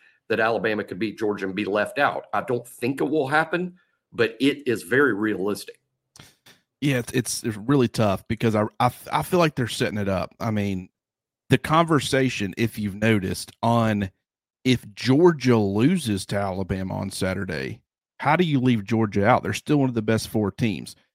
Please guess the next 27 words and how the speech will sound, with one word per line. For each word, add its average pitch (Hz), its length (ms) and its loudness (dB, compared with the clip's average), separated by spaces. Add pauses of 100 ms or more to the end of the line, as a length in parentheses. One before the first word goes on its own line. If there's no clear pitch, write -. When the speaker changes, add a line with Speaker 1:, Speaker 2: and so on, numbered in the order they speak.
Speaker 2:
It 131 140 2
feels 180 340 4
like 131 180 2
that 123 200 2
conversation 120 800 0
has 98 140 -2
pivoted, 107 580 2
and 104 200 2
that's 123 280 2
now 113 360 4
the 101 160 -2
primary 110 920 2 (280)
topic 113 300 2
of - 80 -10
conversation. 101 560 0
No 123 80 2
one's 160 140 4
talking 160 280 0
about 113 220 0
should - 280 -4
Alabama 123 560 2
be 113 280 0
in, 107 300 -2
should 113 240 -2
they 101 140 -2
beat 139 260 -2
Georgia. 104 420 0